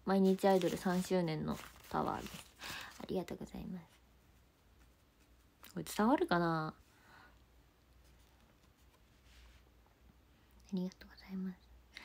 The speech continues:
みゆらっち。これあの、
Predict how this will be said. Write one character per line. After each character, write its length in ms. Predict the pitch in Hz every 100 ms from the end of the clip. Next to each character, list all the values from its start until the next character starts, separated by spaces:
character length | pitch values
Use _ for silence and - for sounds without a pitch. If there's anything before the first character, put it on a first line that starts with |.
| - - - -
み 180 | 202 208
ゆ 140 | 220
ら 120 | 220
っ 60 | 214 -
ち。 400 | - - - - - _ - - - - - _ - - - - - - - - - _ - - - _ _ - _ - - - - - - _ - - - -
こ 120 | 196
れ 80 | 180
あ 80 |
の、 200 | 175 175